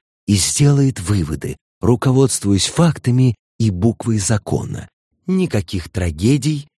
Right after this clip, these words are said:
никакого нагнетания обстановки. Никто не будет сидеть, сцепив зубы и схватившись руками за край стола.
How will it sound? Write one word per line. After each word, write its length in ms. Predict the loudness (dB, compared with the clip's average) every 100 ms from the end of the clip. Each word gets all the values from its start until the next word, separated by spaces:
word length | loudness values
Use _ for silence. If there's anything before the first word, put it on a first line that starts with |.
| -8
никакого 680 | -6 -4 -4 -2 0 0 0
нагнетания 960 | 0 -2 -4 -4 -2 0 2 2 0 -4
обстановки. 920 | -6 -6 -2 -2 -2 -6 -16 -20 -20 _ _ _ _
Никто 720 | -2 -2 -2 -2 4 4 4 0
не 180 | 0 0
будет 400 | 2 2 0 -2
сидеть, 580 | -4 -4 2 2 2 -8
сцепив 600 | -6 -4 -2 -4 0 0
зубы 540 | 2 2 2 6 4 2 _ _ 2
и 80 |
схватившись 840 | 2 2 0 0 -2 -2 -2 -2 -2
руками 480 | -4 -2 0 2
за 200 | 0 0
край 260 | -2 -4 -4
стола. 500 | -4 -4 -2 -2 -4